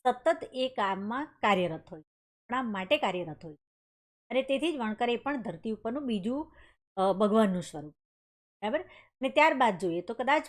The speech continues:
પોતાને આજીવન કામ કરવા છતાં પણ સુંદર એવું મકાન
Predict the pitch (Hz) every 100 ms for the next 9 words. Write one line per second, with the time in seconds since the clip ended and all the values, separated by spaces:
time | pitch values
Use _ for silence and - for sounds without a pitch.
0 | - 269 311 320 330 - 240 254 302 370
1 | 359 294 269 262 208 202 196 190 - 160
2 | 160 240 320 - - - _ _ _ -
3 | 294 294 330 311 277 214 214 269 277